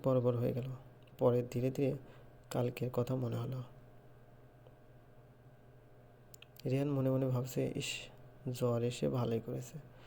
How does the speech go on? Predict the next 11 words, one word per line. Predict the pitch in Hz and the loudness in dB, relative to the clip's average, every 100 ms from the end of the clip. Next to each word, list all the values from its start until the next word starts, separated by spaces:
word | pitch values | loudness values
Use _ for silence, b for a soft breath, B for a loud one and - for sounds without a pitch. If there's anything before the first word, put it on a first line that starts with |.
| B - - | B -20 -8
বউয়ের | 123 120 131 | 2 4 6
একটু | 127 - 151 | 4 2 -6
সেবা | - 120 120 | 0 2 2
যত্ন | 120 - 127 | 0 -2 -4
পেলাম।" | 117 131 131 - B B B B - - - 131 | -2 -4 -6 -14 B B B B -20 -20 -12 -2
মেহেরকে | 127 143 143 139 147 - | 2 2 2 2 2 -2
নড়াচড়া | 131 123 120 120 120 | 2 4 4 2 0
করতে | 117 117 143 | 0 -2 -2
দেখে | 151 123 123 - - - | 0 0 -2 -8 -20 -12
আবার | - 117 127 156 - - - - - - - - - - - - - | -4 -2 0 -2 -6 -18 -20 -20 -20 -20 -20 -20 -20 -20 -20 -20 -4
চোখ | 135 | 0